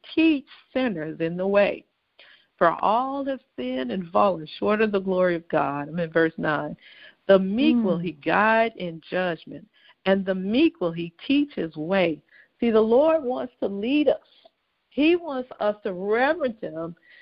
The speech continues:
Speaker 1: and, and realize and recognize that he is more and well able to show us the way, for he knows.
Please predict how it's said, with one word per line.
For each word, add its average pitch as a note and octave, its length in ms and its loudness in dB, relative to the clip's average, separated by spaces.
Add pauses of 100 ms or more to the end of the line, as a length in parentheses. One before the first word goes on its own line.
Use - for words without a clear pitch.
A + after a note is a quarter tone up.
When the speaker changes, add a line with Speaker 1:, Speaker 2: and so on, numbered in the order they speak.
(140)
Speaker 1:
and, G3 360 0
and G#3 320 2
realize B3 840 0 (180)
and F#3+ 260 0
recognize G#3+ 800 -2 (420)
that A#3 160 4
he D#4 280 4
is G#3 280 -2
more A#3 460 0
and F3 260 -4
well C#4 480 0 (200)
able A3+ 420 2 (140)
to G#3 240 -2 (560)
show C4 300 2
us A3+ 140 0 (120)
the G#3+ 80 -2
way, G#3 400 2
for G3 240 -2
he B3+ 280 0
knows. A3 460 -4